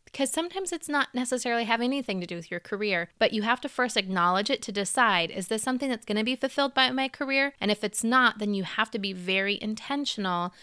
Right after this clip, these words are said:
about making sure that you're using that talent in another way. So for example, I have a friend who is a natural matchmaker. <laughs> Like, she is so great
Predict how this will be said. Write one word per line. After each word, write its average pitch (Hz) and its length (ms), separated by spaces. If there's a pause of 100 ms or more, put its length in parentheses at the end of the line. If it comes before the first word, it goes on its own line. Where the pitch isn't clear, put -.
(280)
about 180 380
making 202 440
sure 214 220
that 190 140
you're 190 120
using 190 380
that 185 160
talent 180 440
in 190 160
another 175 360
way. 170 320 (120)
So 226 200
for 233 220
example, 202 640 (120)
I 240 60
have 262 140
a 285 60
friend 220 360
who 202 380 (100)
is 190 640
a 202 240
natural 208 760
matchmaker. 190 800
<laughs> 247 160
Like, 240 160
she 247 280
is 262 180
so 220 400
great 220 400